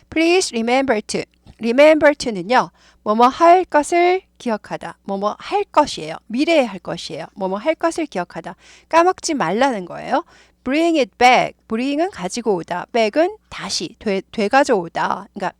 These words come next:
반납하라는 거죠. 그것을 되가져오는 것을, 어, 기억하세요. by는요. 뭐뭐까지. 뒤에 것까지예요. April, 사월이죠.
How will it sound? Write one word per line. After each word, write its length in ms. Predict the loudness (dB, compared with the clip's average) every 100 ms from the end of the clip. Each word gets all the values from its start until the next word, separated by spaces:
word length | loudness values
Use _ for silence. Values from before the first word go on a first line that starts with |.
| -14
반납하라는 640 | -6 -2 -2 -4 -4 -4
거죠. 280 | -4 0 0 0 -14 -20 -20 _
그것을 800 | 2 4 4 2 0 0 0 -2
되가져오는 760 | -2 0 2 0 0 -2 -6 -4
것을, 520 | -6 -2 0 0 -2 _ _ _ _
어, 240 | -2 -2 -2
기억하세요. 880 | -2 -2 -2 -6 -4 0 2 2 -2 _ _
by는요. 680 | 0 2 2 0 -4 -4 -8 -6
뭐뭐까지. 760 | -8 -8 -8 -6 -6 -8 -18 -20 _
뒤에 240 | -2 -2
것까지예요. 640 | 0 -6 -8 -16 -14 -14 -14 _ _ _ -6
April, 640 | -6 -2 2 4 4 2 -2 _
사월이죠. 720 | -12 -2 0 0 -2 2 2